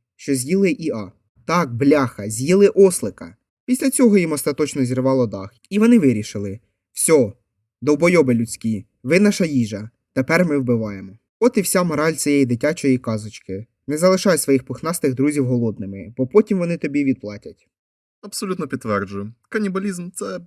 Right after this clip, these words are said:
Speaker 2: дуже погано. Не їжте інших людей. Бо уявляєте, якщо вас хтось з'їсть? Ну, от і думайте.
Speaker 1: Нас переносить на п'ять років вперед.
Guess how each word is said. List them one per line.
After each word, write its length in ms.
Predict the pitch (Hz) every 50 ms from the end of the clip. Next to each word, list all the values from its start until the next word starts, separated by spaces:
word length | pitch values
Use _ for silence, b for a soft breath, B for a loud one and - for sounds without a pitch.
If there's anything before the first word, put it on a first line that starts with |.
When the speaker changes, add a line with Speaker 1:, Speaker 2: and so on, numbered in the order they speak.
| _
Speaker 2:
дуже 300 | - 139 131 156 139 127
погано. 520 | 117 - 117 98 95 95 90 90 95 113 123 _ -
Не 140 | 208 247 262
їжте 280 | 220 190 - - 117
інших 280 | 107 101 - 104 - -
людей. 300 | 98 95 92 85 90 92 _ _ -
Бо 180 | 117 107 110
уявляєте, 340 | 113 113 120 175 240 254 -
якщо 220 | - - - 123
вас 260 | 110 104 107 98 - -
хтось 220 | _ - 113 101
з'їсть? 440 | 95 95 95 92 90 - _ _ _ _ _ _ _ _ _ _ _ _
Ну, 180 | - 110 127 156 359 381 _ - 185
от 180 | 135 139 -
і 60 | 135 127
думайте. 480 | 117 113 120 175 175 - - _ - - _ _ _ _ _ _ _ _ _ -
Speaker 1:
Нас 240 | 143 170 226 262 -
переносить 520 | - 175 160 160 160 170 170 - 151 127
на 80 | 135 127
п'ять 220 | 117 - - -
років 320 | 131 131 135 127 - 127 117
вперед. 400 | 110 110 110 101 92 90 _